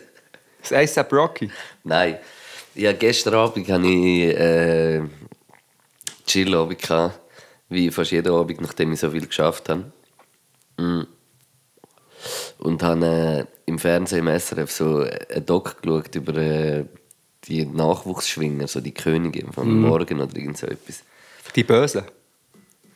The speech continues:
Speaker 2: Ja, die ganz Bösen.
Speaker 1: Was heisst
Speaker 2: Die
Speaker 1: das
Speaker 2: werden
Speaker 1: eigentlich, ob die Bösen?
Speaker 2: Ja, aber
Speaker 1: Nein.
Speaker 2: die Bösen sind erst die, äh, wo die dann Stars sind.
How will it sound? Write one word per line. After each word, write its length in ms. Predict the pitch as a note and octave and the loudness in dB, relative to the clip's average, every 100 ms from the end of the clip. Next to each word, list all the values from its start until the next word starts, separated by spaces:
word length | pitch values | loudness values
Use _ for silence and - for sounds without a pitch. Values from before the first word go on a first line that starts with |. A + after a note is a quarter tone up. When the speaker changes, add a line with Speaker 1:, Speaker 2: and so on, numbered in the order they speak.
| - | -8
Speaker 2:
Ja, 140 | E2+ | -6
die 80 | E2 | -4
ganz 300 | D2 E2 - | -4 -4 -4
Bösen. 380 | - - - - | -6 -6 -8 -10
Speaker 1:
Was 160 | - A2 | -10 0
heisst 180 | B2 C#3+ | 0 2
Speaker 2:
Die 40 | |
Speaker 1:
das 80 | F2+ | 4
Speaker 2:
werden 160 | - - | 4 4
Speaker 1:
eigentlich, 120 | - | 0
ob 80 | - | -2
die 80 | A2+ | -4
Bösen? 560 | - A2+ C3 - G#2+ G#2 | 2 2 2 -2 -6 -2
Speaker 2:
Ja, 100 | F#2 | 0
aber 120 | G#2 | 2
Speaker 1:
Nein. 120 | G#2+ F#2 | 0 -2
Speaker 2:
die 80 | F2+ | 2
Bösen 360 | G2 G#2 F#2+ | 4 4 0
sind 180 | F2 E2+ | -4 2
erst 300 | F#2+ G2 - | 2 0 -4
die, 100 | F#2+ | 0
äh, 420 | F2+ E2+ E2 D#2+ D#2 | 0 2 0 -2 -4
wo 160 | D#2 | -8
die 240 | D#2 D#2+ E2 | -8 -12 -8
dann 500 | E2 D#2+ D2+ D2+ D2 | -6 -4 -4 -6 -8
Stars 500 | - - D2 D2+ - - | -8 -2 0 0 -2 -6
sind. 260 | A#1+ - | -10 -10